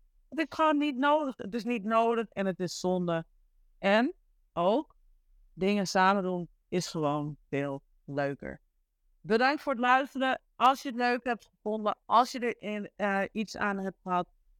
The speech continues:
laat het me weten. Eh,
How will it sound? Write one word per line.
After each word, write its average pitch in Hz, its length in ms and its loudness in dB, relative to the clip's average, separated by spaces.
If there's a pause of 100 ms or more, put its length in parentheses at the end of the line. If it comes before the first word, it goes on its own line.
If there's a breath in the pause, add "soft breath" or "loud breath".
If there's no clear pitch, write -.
laat 208 420 4
het 226 140 -6
me 208 160 -2
weten. 196 640 0
Eh, 170 680 -4